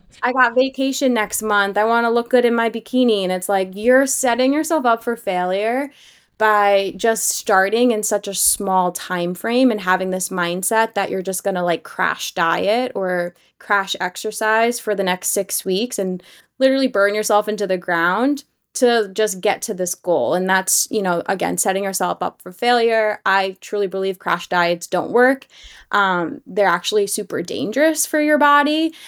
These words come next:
Speaker 2: um, and can do really the quite the opposite of what you want. It can ruin your metabolism. It can cause injuries.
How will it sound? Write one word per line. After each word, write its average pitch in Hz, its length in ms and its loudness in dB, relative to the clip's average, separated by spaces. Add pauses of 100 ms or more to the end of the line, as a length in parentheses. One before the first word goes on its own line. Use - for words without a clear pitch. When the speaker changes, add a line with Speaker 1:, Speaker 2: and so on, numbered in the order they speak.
(140)
Speaker 2:
um, 196 200 2
and 190 100 -2
can 208 160 -4
do 202 200 0
really 185 180 0
the 190 140 0
quite - 260 -6 (140)
the 190 180 -2 (180)
opposite 226 440 0
of 233 80 0
what 247 160 2
you 247 80 0
want. 247 220 2
It 180 80 -4
can 185 180 -6
ruin 190 260 0
your 180 100 -2
metabolism. 202 840 0
It 180 80 -6
can 190 160 -4
cause 180 260 -2
injuries. 180 800 2